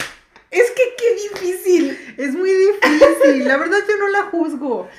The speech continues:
Speaker 2: Claro, es importante decir, yo no tengo hijos.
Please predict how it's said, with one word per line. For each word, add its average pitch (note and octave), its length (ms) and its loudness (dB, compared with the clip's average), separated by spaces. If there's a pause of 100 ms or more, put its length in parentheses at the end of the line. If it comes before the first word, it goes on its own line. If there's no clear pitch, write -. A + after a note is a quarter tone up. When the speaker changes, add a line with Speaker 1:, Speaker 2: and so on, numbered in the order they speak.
(140)
Speaker 2:
Claro, D4 360 2
es D4+ 320 2
importante C#4+ 460 -2
decir, G#3 320 -6
yo B3 220 -4
no B3 160 -6
tengo A3+ 320 -6
hijos. D4 420 -6